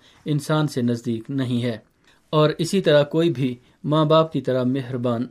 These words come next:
بھی نہیں ہے۔ خداوند عالم کے بعد والدین اپنے بچوں کی گردن پر حق حیات رکھتے ہیں۔ مہربان والدین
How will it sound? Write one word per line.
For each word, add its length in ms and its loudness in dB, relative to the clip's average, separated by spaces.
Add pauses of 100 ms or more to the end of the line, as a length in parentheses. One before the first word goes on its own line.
(120)
بھی 340 -6
نہیں 360 -2
ہے۔ 140 -4 (500)
خداوند 360 4
عالم 340 2
کے 100 0
بعد 220 2 (380)
والدین 580 2
اپنے 260 -6
بچوں 360 -2
کی 220 -6
گردن 300 -2
پر 180 -4 (100)
حق 240 -6 (180)
حیات 320 -2
رکھتے 300 -2
ہیں۔ 160 -2 (800)
مہربان 520 2
والدین 500 2